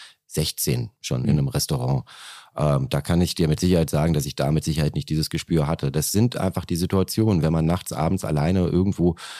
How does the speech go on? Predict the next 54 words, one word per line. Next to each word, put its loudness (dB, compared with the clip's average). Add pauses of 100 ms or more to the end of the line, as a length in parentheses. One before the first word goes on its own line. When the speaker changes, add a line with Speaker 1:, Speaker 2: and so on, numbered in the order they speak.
(140)
Speaker 1:
steht. 0
Es -4
ist -2
jetzt 0
irgendwie 2
halb -2
drei 0
Uhr 4
unter 2
der 0
Woche. -2
Alle 0
anderen 2
Läden 4
um 2
dich -2
herum 2
haben 0
zu. 0
So -10
irgendwie. -6
Du 0
bist 0
alleine 2
noch 0
auf -2
und -4
hast -6
jetzt -2
eine 2
Konfliktsituation 0
vielleicht 0
mit 2
zwei 2
aggressiven -2
Menschen, -2 (600)
äh, 4
die 2
du 6
lösen 4
musst, 0
mehr 4
oder 2
minder, 0
weil 0
der -2
eine 2
dich -4
um -2
Hilfe 2
bittet. -2
So, -4
und -4
dann 2